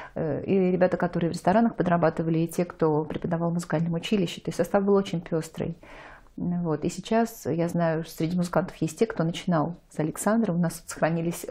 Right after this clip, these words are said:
<laughs> большие фотографии наших путешествий на джазовый фестиваль в Москву, и стоит нормальный такой оркестр, полноценный, со своими инструментами.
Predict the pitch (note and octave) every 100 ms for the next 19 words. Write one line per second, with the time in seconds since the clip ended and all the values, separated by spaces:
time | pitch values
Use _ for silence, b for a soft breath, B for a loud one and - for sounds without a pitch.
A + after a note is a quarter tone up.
0 | F3 - G3 G3+ F3+ F3 - E3+ E3+ F3+
1 | F#3+ D#3 D#3+ B B E3 D#3+ - - F3
2 | - F3+ - D#3+ B B B - E3+ D#3+
3 | - - E3+ E3+ D#3+ E3 - D#3+ D#3+ D#3
4 | D#3+ E3 - G3+ G#3+ G3 D#3 D#3+ - B
5 | B B B D3+ D3 D3+ F#3+ F#3 E3 D#3+
6 | D3 D3+ - F3 F#3 F#3 - G3 B B
7 | B - E3 D3 D3 - F#3 F#3+ F#3 E3+
8 | - F#3 E3 D#3 D#3+ D#3+ - E3+ F3+ F#3
9 | E3+ E3